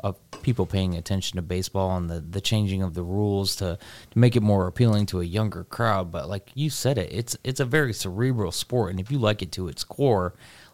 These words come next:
like, the slow games and the pitching duels, like, that is the stuff that, that's intriguing to you, or the close games and, like, the, the little moves or, uh, a-, all the stuff that goes into just one baseball game, let alone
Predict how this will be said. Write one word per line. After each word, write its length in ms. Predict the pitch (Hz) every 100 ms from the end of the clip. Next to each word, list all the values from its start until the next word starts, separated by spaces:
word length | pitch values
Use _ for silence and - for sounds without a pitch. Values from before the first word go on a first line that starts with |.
| -
like, 240 | 98 - -
the 120 | 107
slow 500 | 104 - 107 113 120
games 500 | 110 110 120 110 95
and 100 | 92
the 60 | 82
pitching 480 | - 135 - 120 104
duels, 400 | 98 82 82 -
like, 140 | 87 _ _
that 240 | 139 - _ _ -
is 260 | 107 95
the 120 | 92
stuff 400 | 92 - 101 98
that, 240 | 98 95 - - - -
that's 180 | - 98
intriguing 540 | 95 92 165 151 113 101
to 120 | 98
you, 200 | 90 87
or 120 | 139 139
the 120 | 104
close 440 | - - 131 120
games 440 | - 113 107 98 101
and, 120 | 98
like, 180 | 98 -
the, 180 | 101 - - -
the 100 | 107
little 400 | 110 113 123 117
moves 640 | 113 113 113 113 104 101 - -
or, 220 | 98 87
uh, 360 | - 104 87 - - - - - -
a-, 120 | 123 - -
all 220 | - 190
the 100 | 165
stuff 300 | 139 - 131
that 100 | 117
goes 300 | 104 107 98
into 720 | - 113 107 104 95 107 98 90
just 360 | - 135 -
one 280 | 107 113 104
baseball 460 | 104 101 - 98 98
game, 300 | 92 87 98
let 160 | 131
alone 520 | 127 104 101 98 92